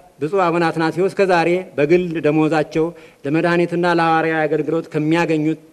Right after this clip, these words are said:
ጥቂት ገቢ ቀንሰው ይህንን ታላቅ ማሰልጠኛ፣ ማሰልጠኛ የወደፊት ዩኒቨርሲቲ አንጸው ለማጠናቀቅ ብቻቸውን ሲጥሩ ቆይተዋል። አሁን ግን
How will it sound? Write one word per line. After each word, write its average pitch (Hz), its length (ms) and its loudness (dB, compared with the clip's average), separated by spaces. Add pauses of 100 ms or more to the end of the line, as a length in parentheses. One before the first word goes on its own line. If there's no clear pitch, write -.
ጥቂት 190 300 -2 (360)
ገቢ 156 180 6 (420)
ቀንሰው 170 440 0
ይህንን 185 340 4
ታላቅ 165 360 0
ማሰልጠኛ፣ 156 480 -2 (1400)
ማሰልጠኛ 165 520 0
የወደፊት 185 400 6
ዩኒቨርሲቲ 160 460 2
አንጸው 165 460 0 (340)
ለማጠናቀቅ 165 680 0
ብቻቸውን 165 540 -2
ሲጥሩ 165 300 -4
ቆይተዋል። 139 460 -4 (360)
አሁን 170 300 4
ግን 185 200 6